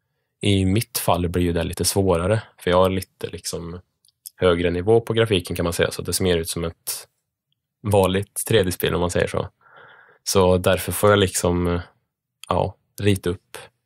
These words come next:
moduler, chunks, liksom fyrkanter som känns någorlunda bra,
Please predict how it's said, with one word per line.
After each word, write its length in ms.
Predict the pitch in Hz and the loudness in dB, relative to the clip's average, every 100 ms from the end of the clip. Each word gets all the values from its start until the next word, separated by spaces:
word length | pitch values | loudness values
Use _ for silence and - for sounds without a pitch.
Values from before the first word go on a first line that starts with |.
| - | -2
moduler, 540 | 104 98 85 85 - | 2 2 0 -2 -2
chunks, 480 | - 90 90 92 - | 0 0 -2 -6 -8
liksom 360 | 87 - 87 | -8 -8 -10
fyrkanter 760 | 92 - 90 85 82 82 - 90 | -10 -6 -6 -6 -6 -6 -4 -2
som 400 | 95 90 90 90 - _ _ _ _ _ _ _ _ | 2 2 0 -2 -6 _ _ _ _ _ _ _ _
känns 440 | - 92 104 - 117 | -2 0 0 0 4
någorlunda 460 | 113 98 98 98 | 4 4 4 2
bra, 300 | 95 95 113 | 2 2 0